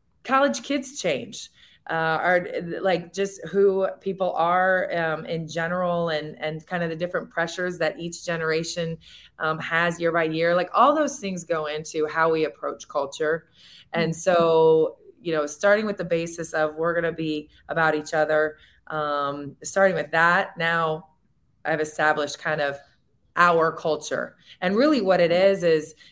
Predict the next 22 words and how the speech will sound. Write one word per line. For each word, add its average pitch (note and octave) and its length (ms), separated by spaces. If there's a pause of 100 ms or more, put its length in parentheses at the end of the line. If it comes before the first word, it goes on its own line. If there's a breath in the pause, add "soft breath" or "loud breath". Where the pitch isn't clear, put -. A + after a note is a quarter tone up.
(100)
you E3+ 60
know, D#3+ 160
we E3 140
talk E3+ 480
every D#3+ 260
day F3 320
is D3+ 140
that D#3+ 300
we're E3+ 140
gonna E3+ 160
get E3 300
closer E3 500
and D#3+ 240
better D#3+ 320
as D3 220
a D3+ 60
team D3+ 480
every D3 240
day. - 260
That's F3+ 240
our F3+ 100
goal. - 300